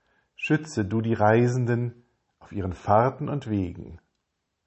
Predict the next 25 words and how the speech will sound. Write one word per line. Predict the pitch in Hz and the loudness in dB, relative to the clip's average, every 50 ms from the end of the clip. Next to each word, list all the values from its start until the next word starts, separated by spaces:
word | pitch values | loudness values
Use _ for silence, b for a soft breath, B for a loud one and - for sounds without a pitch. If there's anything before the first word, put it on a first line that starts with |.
| _ _ _ _ _ _ _ _ _ _ _ _ _ _ _ _ _ _ _ b b b b b b b b - | _ _ _ _ _ _ _ _ _ _ _ _ _ _ _ _ _ _ _ b b b b b b b b -14
Und | 143 135 139 | -8 -2 0
wir | 139 127 | 2 2
bitten | 139 135 135 131 | 2 2 0 -2
dich | 127 123 127 - | -4 -4 -4 -4
für | - 131 135 131 | -4 -4 -2 -2
uns. | - 98 92 78 73 - - - - - _ _ _ _ _ _ _ _ _ _ _ _ _ _ _ _ _ _ _ _ _ _ _ _ _ _ _ _ | -4 -6 -6 -6 -10 -12 -18 -20 -20 -20 _ _ _ _ _ _ _ _ _ _ _ _ _ _ _ _ _ _ _ _ _ _ _ _ _ _ _ _
Herr, | _ - 123 127 127 135 135 127 127 - _ _ _ _ _ _ _ _ _ - | _ 0 4 4 4 4 2 -2 -6 -14 _ _ _ _ _ _ _ _ _ -2
bleibe | 107 110 117 127 143 143 143 147 139 | 2 4 6 6 6 6 4 2 2
bei | - 101 101 107 113 | 2 2 2 2 2
uns, | 113 117 113 113 113 110 - - - _ _ _ _ _ _ _ _ _ _ _ _ _ _ - | 2 0 0 -2 -2 -4 -8 -14 -20 _ _ _ _ _ _ _ _ _ _ _ _ _ _ -10
denn | 113 | -8
es | 120 117 104 - 131 | -8 -8 -6 -4 -2
will | 135 175 - | -2 -2 2
Abend | - 104 95 87 78 82 80 - - - | 2 2 2 2 0 -4 -8 -10 -10 -6
werden | 95 98 101 95 110 113 104 98 - - - _ _ _ _ _ _ _ _ _ _ _ | -4 -2 -2 0 0 -2 -4 -4 -6 -10 -18 _ _ _ _ _ _ _ _ _ _ _
und | 104 87 | -16 -12
der | 90 85 80 | -12 -12 -12
Tag | - - 104 98 104 120 131 - - - - | -8 -2 2 2 2 2 2 -2 -8 -14 -14
hat | 123 - - | -14 -12 -10
sich | 123 113 - - | -12 -12 -12 -12
geneigt. | - 127 113 104 85 82 80 80 - _ _ _ _ _ _ _ _ _ _ _ _ _ _ _ _ _ _ _ _ _ _ _ _ _ _ _ _ _ _ _ _ _ _ _ _ _ _ - | -10 -8 -6 -4 -4 -4 -6 -8 -12 _ _ _ _ _ _ _ _ _ _ _ _ _ _ _ _ _ _ _ _ _ _ _ _ _ _ _ _ _ _ _ _ _ _ _ _ _ _ -16
Lasst | 90 - - - | -16 -14 -12 -12
uns | 101 95 - | -12 -10 -8
gemeinsam | 104 95 92 - 92 101 101 98 110 110 110 98 | -4 -2 0 2 2 2 2 4 4 4 4 4
beten. | 104 104 104 101 - 104 101 95 95 - - | 2 2 2 0 0 -2 -4 -4 -4 -6 -12